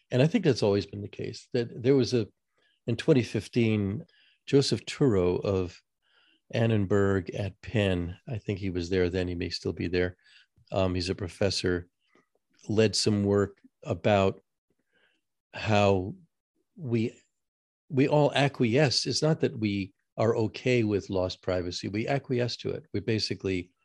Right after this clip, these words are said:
we are, you know, having, having others give us choices on a one-by-one basis to opt out of, uh,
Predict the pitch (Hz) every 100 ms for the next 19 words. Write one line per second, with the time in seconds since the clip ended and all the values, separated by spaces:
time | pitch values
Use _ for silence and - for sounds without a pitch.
0 | _ _ 131 143 117 85 - _ _ _
1 | _ - 110 139 135 107 - _ _ _
2 | - 127 127 - 147 143 98 139 107 101
3 | - 117 104 101 92 85 - 104 101 92
4 | 120 104 101 92 92 104 98 92 - _
5 | _ _ _ 98 90 117 117 - 90 -
6 | - 101 95 - 107 101 - - 101 98
7 | - - 98 87 - _ _ _ _ _
8 | _ _ _ _ 110 90